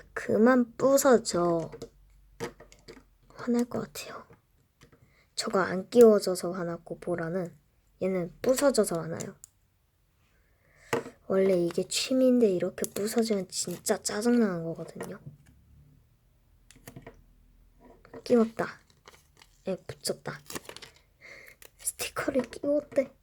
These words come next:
자, 완성. 이거는 얘 건가? 어쨌든 치워줍니다. I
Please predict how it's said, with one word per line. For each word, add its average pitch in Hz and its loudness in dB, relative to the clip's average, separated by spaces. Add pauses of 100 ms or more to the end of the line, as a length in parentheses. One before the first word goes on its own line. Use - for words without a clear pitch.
(2500)
자, - 0 (600)
완성. 214 4 (1080)
이거는 220 4 (2250)
얘 190 2
건가? 208 0 (1080)
어쨌든 196 -4 (1700)
치워줍니다. 190 -2 (2750)
I 202 -8